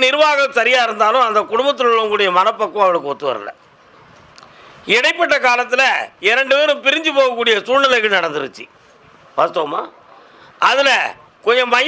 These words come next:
மந்திரத்தால மகனை தன்மையப்படுத்தி, இப்ப வாழ்க்கையை ரெண்டாம் தரம் கூட்டி வச்சிருக்கிறாங்க. மீண்டும் அவன் வந்து தெளிவு பண்ணி வருவானா, இந்த பிள்ளைய அங்க இருக்க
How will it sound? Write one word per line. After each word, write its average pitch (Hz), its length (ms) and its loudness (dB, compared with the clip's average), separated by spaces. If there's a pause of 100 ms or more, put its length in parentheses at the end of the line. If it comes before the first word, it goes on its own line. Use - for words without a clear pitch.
(160)
மந்திரத்தால 262 560 2 (340)
மகனை 254 300 0 (140)
தன்மையப்படுத்தி, 240 760 0 (580)
இப்ப 240 180 0 (100)
வாழ்க்கையை 247 420 2
ரெண்டாம் 240 320 -2
தரம் 226 260 0
கூட்டி 269 300 -2
வச்சிருக்கிறாங்க. 165 560 -4 (1200)
மீண்டும் 330 460 2
அவன் 262 200 2
வந்து 277 160 -2 (140)
தெளிவு 311 300 0
பண்ணி 269 160 2 (100)
வருவானா, 240 460 2 (640)
இந்த 208 200 -2
பிள்ளைய 285 280 2
அங்க 254 200 0
இருக்க 247 180 -2